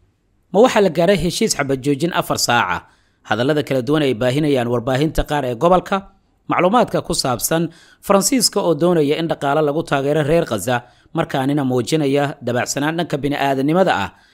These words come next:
Maxaa ka soo baxay kulanka saddex geesoodka ah oo ay yeesheen mas-uuliyiinta ugu sarreeya hay-adaha sirdoon ee Maraykanka, Qatar iyo sidoo kale Israa'iil?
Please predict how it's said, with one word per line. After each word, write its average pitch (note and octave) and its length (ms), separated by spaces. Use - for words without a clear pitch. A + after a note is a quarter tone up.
Maxaa A3+ 220
ka A3+ 120
soo F#3+ 180
baxay D#3+ 320
kulanka F3+ 380
saddex C#3 340
geesoodka D3 560
ah D3 80
oo C3 100
ay C3 200
yeesheen D3+ 420
mas-uuliyiinta F#3+ 500
ugu F#3 160
sarreeya D#3 340
hay-adaha D#3+ 380
sirdoon D3 420
ee B2 100
Maraykanka, E3 640
Qatar E3 400
iyo D3+ 160
sidoo D#3 320
kale D#3 160
Israa'iil? D#3 500